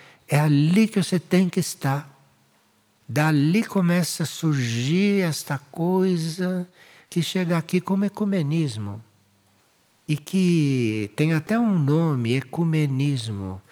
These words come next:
O que quer dizer isto? Que se materializou, senão não teria nem nome,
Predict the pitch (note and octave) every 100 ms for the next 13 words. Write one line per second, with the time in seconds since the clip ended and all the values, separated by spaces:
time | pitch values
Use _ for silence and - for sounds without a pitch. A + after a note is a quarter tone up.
0 | - - E3+ G#3+ D#3+ D3 D3 A#2 G#2 -
1 | - F2+ E2 - - - - - F#3+ G3
2 | - C3+ A2 G#2+ A#2 G#2 G#3+ C3+ - _
3 | - - B2+ G3 G#3+ C#3+ B2 A#2 D3+ F#3
4 | B2+ B2+ A2